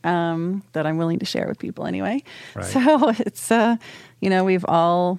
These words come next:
Speaker 1: done it. We're human. We're gonna make mistakes a million times a day. And,
Speaker 2: Mm-hmm.
Speaker 1: you know, whatever it is that you consider a bad habit or a bad way to respond to things, like, you know, it's all right. It's a, it's a learning process.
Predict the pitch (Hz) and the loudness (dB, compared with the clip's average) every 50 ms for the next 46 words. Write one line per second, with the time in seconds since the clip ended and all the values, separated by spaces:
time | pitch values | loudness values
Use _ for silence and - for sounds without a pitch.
0 | - _ 175 175 220 202 - 151 156 165 - - 175 185 196 170 151 147 147 156 | -4 _ -2 0 0 0 0 0 -2 -2 -2 -2 0 2 2 2 2 0 0 0
1 | 160 160 160 160 - 175 - - - 185 180 160 - - 160 160 160 160 160 160 | 0 0 0 -2 -2 -6 -6 -2 -2 -2 -2 -2 -4 -4 -4 -2 0 0 0 0
2 | 160 170 - - 156 156 151 - 156 160 170 165 156 151 151 151 151 151 147 147 | 0 -2 -2 -2 -2 -2 -2 -2 -2 0 2 2 2 2 2 0 0 0 0 0
3 | 160 165 - - 107 95 87 104 101 98 98 98 - _ 180 170 170 165 160 165 | -2 -2 -4 -8 -10 -6 -4 -4 -4 -4 -6 -8 -8 _ -2 0 0 0 0 2
4 | 165 165 170 165 180 180 175 175 170 170 165 175 175 170 165 - - - 160 - | 2 2 2 2 2 2 4 4 2 2 2 2 2 0 0 -2 -6 -6 -4 -2
5 | 170 170 - - 165 165 160 160 156 156 165 160 160 160 170 160 165 165 185 175 | -2 -2 -2 -2 0 0 0 0 0 0 0 2 2 0 0 0 0 0 0 2
6 | 165 165 165 170 - - - 160 156 156 160 175 - - - 175 151 160 160 160 | 2 0 0 -2 -2 -4 -4 -2 -2 0 -2 -4 -6 -6 -6 -4 0 0 0 2
7 | 156 156 156 156 151 156 165 - - 175 180 185 190 175 175 - - - 147 151 | 0 0 -2 -2 -2 -4 -4 -2 0 0 2 2 2 0 -2 -4 -2 -2 -2 0
8 | 165 - - - - - - - - _ _ _ - - _ _ _ _ _ - | -2 -4 -6 -8 -10 -10 -12 -16 -20 _ _ _ -20 -20 _ _ _ _ _ -6
9 | 165 160 156 156 156 - - - 165 170 170 196 220 214 - - - 165 160 160 | -4 -2 -2 -4 -4 -4 -2 -2 0 0 2 0 0 0 -2 -4 -4 -4 -4 -4
10 | 165 - 165 - - 160 160 160 165 175 185 180 175 - 180 185 196 180 - - | -4 -4 -6 -6 -4 -4 -2 -2 -2 0 0 -2 -2 -2 -4 -4 -4 -4 -6 -6
11 | - 190 185 - - - - - | -6 -6 -8 -10 -12 -16 -18 -18